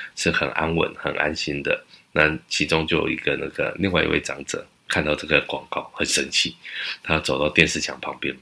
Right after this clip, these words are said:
把他头直接拔掉。<laughs> 这件，这个，这个画面其实我蛮震撼的，我也觉得蛮有趣的。的确，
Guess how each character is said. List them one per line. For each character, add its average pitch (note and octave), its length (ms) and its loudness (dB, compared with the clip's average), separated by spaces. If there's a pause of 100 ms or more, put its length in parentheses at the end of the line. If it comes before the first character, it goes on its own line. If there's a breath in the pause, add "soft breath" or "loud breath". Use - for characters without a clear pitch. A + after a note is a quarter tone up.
(140)
把 C#2+ 160 0
他 - 260 4
头 C#2+ 220 -2
直 - 100 -10
接 D2 120 0
拔 - 280 -8
掉。 - 180 -2 (380 loud breath)
<laughs> E3+ 480 6
这 A#2+ 100 6
件， B2+ 260 4
这 C3+ 120 6
个， C3 240 4
这 C3 140 0
个 B2 80 4
画 A2+ 240 6
面 G#2+ 200 4
其 G2 120 0
实 F#2+ 80 6
我 F#2 120 6
蛮 E2+ 240 6
震 F#2 200 4
撼 F#2 200 4
的， F2 80 0
我 F2+ 80 6
也 F#2+ 80 4
觉 E2+ 220 4
得 - 0 -
蛮 E2 180 4
有 D#2+ 140 2
趣 - 240 0
的。 D#2 100 -4 (500 loud breath)
的 G2 120 6
确， - 260 6